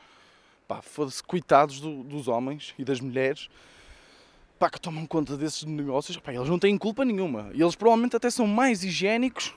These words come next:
Não, agora também estou a ser preconceituoso pela positiva, não é? Pá, um gajo tem de ter bué de cuidado com o que diz, não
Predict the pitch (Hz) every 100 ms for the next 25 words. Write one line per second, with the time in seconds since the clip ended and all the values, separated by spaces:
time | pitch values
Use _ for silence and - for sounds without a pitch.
0 | - - 123 110 120 139 147 160 170 -
1 | 175 - 165 156 151 180 - 175 151 175
2 | 135 120 117 120 117 - - - 196 180
3 | - 208 - 185 196 185 180 175 175 180
4 | - 135 156 123